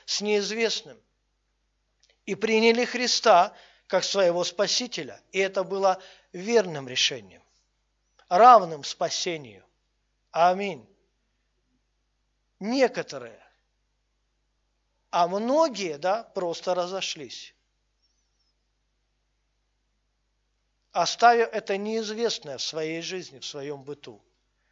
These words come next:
Понимаете, некоторые находят Христа в неизвестном, и это равно спасению, благословению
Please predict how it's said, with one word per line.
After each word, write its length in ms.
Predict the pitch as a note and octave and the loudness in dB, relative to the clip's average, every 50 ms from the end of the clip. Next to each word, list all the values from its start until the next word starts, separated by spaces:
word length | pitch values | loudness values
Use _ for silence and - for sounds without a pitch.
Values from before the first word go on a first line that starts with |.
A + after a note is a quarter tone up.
| _ _ _ _ _ _ _ _ _ _ | _ _ _ _ _ _ _ _ _ _
Понимаете, 500 | _ F#3 G3 A#3 D4 D4 C#4 - - E3 | _ -6 -2 0 0 0 0 -2 -4 -8
некоторые 680 | F3+ A3 B3+ D4+ E4 - - A#3 - G3 F#3 F3 D#3+ E3 | -8 -6 -4 -4 -6 -4 -6 -6 -4 -2 -2 -2 -2 -2
находят 640 | F#3+ A3+ A#3+ - - - B3+ C#4 B3+ F#3+ E3+ C#3+ - | -2 -2 -2 -4 -6 -6 -2 -2 -2 -2 -4 -8 -10
Христа 480 | - - G3 F#3+ F3 - - - G3 F#3 | -8 -6 -6 -4 -4 -4 0 0 0 0
в 60 | F#3 | 0
неизвестном, 760 | F#3 F#3 F3+ F3+ D#3+ E3+ F3 E3+ D3+ - - - B2 G#2 _ _ _ _ _ _ _ _ _ _ | -4 -8 -8 -8 -10 -8 -8 -6 -6 -6 -8 -12 -14 -20 _ _ _ _ _ _ _ _ _ _
и 80 | G3 | -2
это 260 | F#3 F#3+ F#3+ G#3 G#3 G#3+ | -2 -2 2 0 2 2
равно 340 | A#3 A#3+ A#3 G3+ F3 D#3 C#3 | 2 2 0 0 -2 -8 -12
спасению, 680 | - - D#3+ C#3 - - - F#3 F3+ F#3 F#3+ G3 G3 | -10 -10 -10 -8 -8 -6 -6 -4 -4 -6 -6 -10 -12
благословению 1040 | E3+ D3 D#3 D3+ D3 D3 D3 - - - C#3+ C#3+ C#3+ D3+ D#3 D#3 D3+ D3+ D3+ D3+ C#3+ | -10 -8 -8 -8 -8 -8 -8 -8 -8 -6 -8 -8 -6 -8 -8 -10 -10 -10 -14 -16 -16